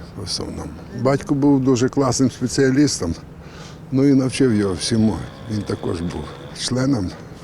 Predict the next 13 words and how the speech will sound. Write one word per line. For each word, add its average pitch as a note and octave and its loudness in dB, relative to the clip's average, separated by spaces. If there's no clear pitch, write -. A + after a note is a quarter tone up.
колективу, G2 -2
пішов G#2 -2
воювати, G2+ 0
і F#2+ -2
так F#2 -2
от - -8
вийшло, G2 0
що G2 -2
немає F#2+ 2
вже E2+ -4
дитини. E2 -6
Він G2+ -4
погиб, A2 0